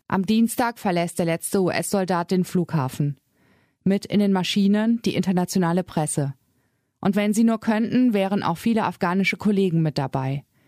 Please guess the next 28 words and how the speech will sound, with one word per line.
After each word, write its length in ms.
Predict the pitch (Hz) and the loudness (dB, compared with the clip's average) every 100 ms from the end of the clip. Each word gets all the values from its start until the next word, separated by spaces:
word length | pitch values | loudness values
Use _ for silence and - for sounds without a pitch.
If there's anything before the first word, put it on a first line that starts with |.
| _ _ _ | _ _ _
Unter 320 | 165 170 170 | 0 0 2
unabhängigen 680 | 190 202 185 202 208 202 220 | 2 0 2 2 2 4 2
Journalisten 680 | 208 180 175 190 - - 220 | 2 0 0 0 0 0 2
geht 160 | 202 202 | 2 -2
die 100 | - | -2
Angst 360 | 185 190 - | 0 -2 -2
um, 260 | - 180 226 - _ | 0 0 0 -6 _
sie 180 | - 175 | -2 0
haben 220 | 175 190 | 0 0
Drohungen 480 | 185 226 185 160 151 | 2 2 2 2 0
erhalten 440 | 139 165 160 208 | 0 0 0 2
und 160 | 208 160 | 0 0
halten 300 | 147 147 180 | -2 0 0
sich 160 | 175 | -2
versteckt. 560 | - 180 - 151 - - _ _ _ _ _ _ | -2 -2 -2 -6 -8 -20 _ _ _ _ _ _
Es 160 | - 196 | -4 0
wird 160 | 214 220 | 0 0
nicht 180 | 220 | 0
lange 240 | 208 196 190 | 0 0 0
dauern, 540 | 190 185 160 151 156 | 0 0 2 0 0
bis 200 | 185 165 | -4 -4
die 180 | - 180 | -2 0
internationale 680 | - 185 180 180 185 175 143 | 0 0 0 0 0 0 0
Aufmerksamkeit 800 | 185 202 185 - 185 180 185 170 | -2 0 -2 -2 -2 0 -2 -2
sich 140 | 165 | -2
vom 140 | 180 165 | 0 2
Hindukusch 540 | 202 202 190 196 - | 2 2 0 -2 -2
abwendet. 640 | - - 160 156 147 143 | -6 -2 -2 0 -2 -4